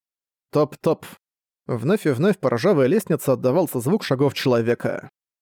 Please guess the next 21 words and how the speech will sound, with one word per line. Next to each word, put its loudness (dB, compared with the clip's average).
Нейт -2
поднялся 0
сначала 0
на 0
второй 0
этаж, 0
затем -2
на 0
третий, 0
и -2
вот 0
уже 2
почти 0
добравшись 0
до -4
крыши... 0
Действительно 0
ли 2
здесь 0
кто-то -2
есть? -2